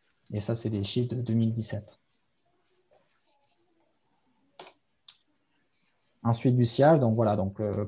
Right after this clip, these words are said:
quatre cent soixante mille mètres cubes, euh, récoltés, non, pardon, trois cent soixante-quinze mille mètres cubes de bois d'œuvre récoltés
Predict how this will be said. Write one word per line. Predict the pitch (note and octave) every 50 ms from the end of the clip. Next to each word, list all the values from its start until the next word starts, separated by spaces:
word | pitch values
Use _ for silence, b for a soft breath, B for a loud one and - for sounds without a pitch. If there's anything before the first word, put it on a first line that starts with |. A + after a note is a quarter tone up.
| - -
quatre | C#3+ C#3 -
cent | - D3+ D3+ D3 D3 D3
soixante | C3 - - C3 - D3 C3 - -
mille | C#3+ C#3 C3+
mètres | C3+ C3+ C3 -
cubes, | - - D3 C#3 C#3 C3
euh, | A#2+ A#2 A#2 A2+ A2+ A2+ A2+ A2 A2+ A2 - -
récoltés, | - B2+ A#2 A2+ - A#2+ A#2 A#2 - - C3 B2 -
non, | B2 A2+
pardon, | A#2 A2 G#2+ G#2+
trois | - - - D3
cent | D3 - E3+ D3
soixante-quinze | - C#3 C3 - D3 C3 - C3+ C3 B2+
mille | B2+ B2+ C3
mètres | B2+ B2 A#2+ -
cubes | - B2+ C3 B2+
de | B2
bois | A#2 A#2 A#2 A2 G#2+
d'œuvre | A#2 B2+ C#3+ D3 C3 G#2+ G2 A2 B2 -
récoltés | - - - A2 G#2+ - - C3+ D3 F3+ G3 -